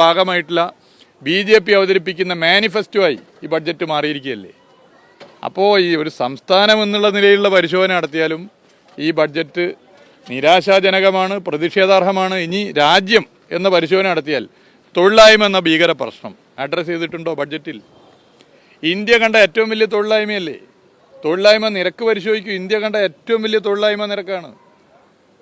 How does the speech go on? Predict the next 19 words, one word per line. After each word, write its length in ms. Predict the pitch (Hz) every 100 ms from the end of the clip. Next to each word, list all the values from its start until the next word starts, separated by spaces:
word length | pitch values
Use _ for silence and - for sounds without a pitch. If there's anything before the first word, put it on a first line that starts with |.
| _ _ _ _ _ _
പൊതുമേഖലാ 520 | 180 196 233 226 220 202
സ്ഥാപനങ്ങൾ 440 | 202 180 190 185 170
അടച്ചുപൂട്ടുന്നു, 640 | 147 - 156 131 120 120 110 _ _ 151
യു 80 | 208 185
പി 100 | 233 220
എസ് 100 | 170
സി 60 | 190
വഴി 140 | 180 170
നിയമനങ്ങളില്ല, 640 | 147 165 185 180 165 127 107 - _ _ _ _ _ _ _ _ _ -
നിലവിലുള്ള 480 | 147 196 233 240 240 233
തൊഴിൽ 200 | 214 214 214
തന്നെ 140 | 214 208
നഷ്ടപ്പെടുന്നു. 560 | 160 - 180 175 143 135 - _ _ _ _ _ 139
രാജ്യം 420 | 151 202 180 220 196
ഇന്ന് 160 | 202 220
വരെ 140 | 208 202
കാണാത്ത 380 | 175 175 175 - 175 185 - _ _ _ _ _
അതിഭീകര 560 | 143 147 214 208 202 196 160
പ്രശ്നമായ 500 | 147 - 170 165